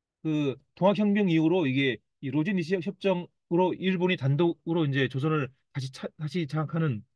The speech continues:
이 상황까지가 이제 아주, 이 사 년간 상황이 아주 한반도는 물론이고 그 동아시아 세계 역사에 되게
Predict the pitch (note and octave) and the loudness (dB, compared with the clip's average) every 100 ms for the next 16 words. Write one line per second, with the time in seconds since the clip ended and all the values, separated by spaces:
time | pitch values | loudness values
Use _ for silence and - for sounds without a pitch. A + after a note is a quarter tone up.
0 | _ _ _ _ _ _ _ _ _ _ | _ _ _ _ _ _ _ _ _ _
1 | - F3+ F3 G3+ G3 F#3 D#3+ D#3 C3 B2 | -6 -4 2 2 4 4 6 4 2 0
2 | A#2+ G#2 _ _ _ C3+ C3+ F3 F3 D#3 | 0 -2 _ _ _ -8 -6 -4 -2 2
3 | F#3+ G3+ E3 F3+ D#3 E3 C#3 A#2 B2 C#3 | 4 4 2 0 0 0 0 -2 -2 -2
4 | - _ _ - G3+ G#3 G3 G3 C3+ D#3 | -4 _ _ -2 2 4 4 4 2 2
5 | D3+ C#3 D#3 A2+ - _ _ B2+ A#2 C3+ | 2 0 0 -2 -6 _ _ -10 -2 0
6 | D#3 - D#3+ C3 C#3+ D3+ B2 - D3 A#2+ | 2 2 2 2 2 2 2 0 -2 -2
7 | B2 A#2+ | 0 0